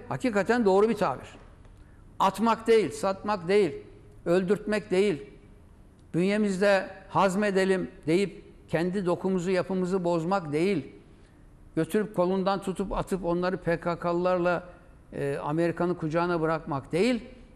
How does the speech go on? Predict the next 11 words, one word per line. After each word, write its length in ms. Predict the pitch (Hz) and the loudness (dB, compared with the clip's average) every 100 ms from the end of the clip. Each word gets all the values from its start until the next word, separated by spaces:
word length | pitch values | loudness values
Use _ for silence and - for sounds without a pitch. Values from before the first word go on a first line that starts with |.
| - | -6
Onları 360 | 190 196 156 160 | -2 0 0 0
götürüp 360 | 196 165 202 | 0 0 -2
oraya 220 | 196 185 | 0 2
yerleştirmek. 760 | 233 220 214 214 - 196 190 127 - - - - - - - - - | 4 4 4 2 2 2 2 -2 -10 -20 -20 -20 -20 -20 -20 -20 -4
Bunu 200 | 175 208 | -2 4
da 180 | 214 185 | 4 4
Sayın 300 | - 175 196 | 0 0 0
Süleyman 440 | - 185 190 185 | 0 0 2 0
Soylu'nun 500 | 185 190 190 196 185 | 0 0 2 2 0
dediği 300 | 165 170 214 | 0 0 -2
gibi 360 | 220 208 170 | 0 2 0